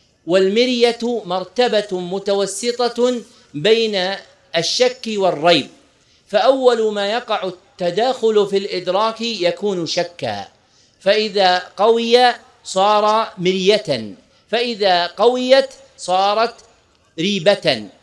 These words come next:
ولهذا لم يقع في القرآن نفي الشك عنه فقط، وإنما جيء بنفي الأعظم، فنفيت المرية فيه مرة واحدة،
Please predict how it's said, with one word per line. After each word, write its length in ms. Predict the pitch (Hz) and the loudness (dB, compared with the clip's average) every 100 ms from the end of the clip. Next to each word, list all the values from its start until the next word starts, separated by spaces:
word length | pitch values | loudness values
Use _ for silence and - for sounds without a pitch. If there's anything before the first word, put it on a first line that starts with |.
| _ | _
ولهذا 720 | 147 185 185 233 226 214 190 | -2 0 0 0 0 0 0
لم 200 | 185 196 | 0 -2
يقع 400 | 202 247 233 175 | -2 -2 -4 -6
في 120 | 175 | -8
القرآن 840 | 185 175 180 180 175 202 226 233 214 - _ - | -10 -6 -6 -4 -4 -2 -2 -2 -4 -12 _ -8
نفي 480 | 196 277 277 226 233 | 0 2 0 -4 -6
الشك 540 | 214 - 247 247 - | -6 -2 -2 -2 -6
عنه 480 | 208 170 226 196 190 | -6 -4 -4 -6 -6
فقط، 460 | 185 208 208 151 - _ _ _ _ _ 143 | -4 -4 -2 -4 -6 _ _ _ _ _ -2
وإنما 840 | 185 226 262 233 208 196 208 214 - _ | 0 0 0 -2 -2 -2 -2 -6 -14 _
جيء 400 | 151 233 233 208 | -6 -4 -2 -2
بنفي 600 | 190 190 220 220 180 196 | 0 0 -2 -6 -6 -4
الأعظم، 840 | 190 190 190 147 156 170 156 120 98 _ _ _ _ | -4 -2 -4 -4 -2 -2 -4 -6 -10 _ _ _ _
فنفيت 760 | 185 190 254 208 220 208 208 | 0 2 0 0 2 2 2
المرية 560 | 180 175 202 226 214 202 | -2 0 -2 0 0 0
فيه 480 | 185 185 202 175 175 | -2 -2 -4 -2 -2
مرة 560 | 202 196 190 185 175 | -2 0 -2 -2 -4
واحدة، 600 | 170 202 208 240 269 262 | -2 -2 -2 2 2 2